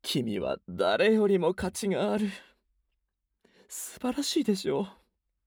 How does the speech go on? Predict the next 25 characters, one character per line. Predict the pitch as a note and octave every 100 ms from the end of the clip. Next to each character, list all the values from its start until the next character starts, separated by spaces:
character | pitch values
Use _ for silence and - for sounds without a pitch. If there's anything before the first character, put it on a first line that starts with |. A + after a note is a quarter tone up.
| _ _ _ _ _ _ _ _ _ B3+
う。 | A3+
<laughs> | - _ _ _ _ - _ _ _
君 | - F3+ F3
は、 | F3 F3 - _ _ - - - - _ _ _ _ _ _ _ -
ず | F#3 G#3+ D4
ー | F4 F4+
っ | - _ _
と | - - _ _ _ _ _ _ _ _ - -
誰 | D3 D#3 D#3
か | C#3 A#2+
に | A2+
必 | - - F#3+
要 | G#3+ G#3 G3+
と | A#3
さ | A3+ G#3+ G#3+
れ | A3+
た | B3
か | A3+
っ | G3+
た | G3+
で | G3 G3
す | -
か | F#3
ら | F3
ね。 | F#3 A#3+